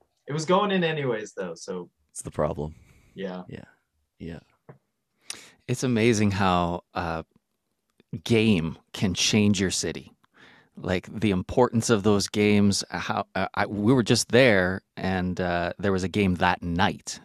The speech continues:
Speaker 3: I think it was the one to make it to the Battle of Alberta, like, the
Speaker 2: Game
Speaker 3: Flames
Speaker 2: seven,
Speaker 3: were,
Speaker 2: Dallas,
Speaker 3: yeah.
Speaker 2: yeah. Yeah.
Speaker 3: And you could feel it, like, just that afternoon.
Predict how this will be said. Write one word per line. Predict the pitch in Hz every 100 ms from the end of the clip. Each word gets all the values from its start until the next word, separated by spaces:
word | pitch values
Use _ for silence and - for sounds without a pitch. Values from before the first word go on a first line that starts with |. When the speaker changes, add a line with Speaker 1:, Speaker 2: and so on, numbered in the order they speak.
| -
Speaker 3:
I |
think | 107 113
it |
was | 113 101
the | 101
one | 104 104 101
to | - 98
make | 95 98 110 -
it | 117 -
to | 127 120
the | 98
Battle | 95 90 90
of | 87
Alberta, | 90 85 85 71 64
like, | 71 80
the | 85
Speaker 2:
Game | 87
Speaker 3:
Flames | - 95 87
Speaker 2:
seven, | 78
Speaker 3:
were, | -
Speaker 2:
Dallas, | 67 95
Speaker 3:
yeah. | 92 69
Speaker 2:
yeah. | - - _ - - - _ -
Yeah. | 73
Speaker 3:
And | 113
you | 156
could | 214
feel | - 240 269 143
it, | -
like, | 113 117 -
just | 170 -
that | 165 143
afternoon. | 131 143 - 113 127 208 247 71 67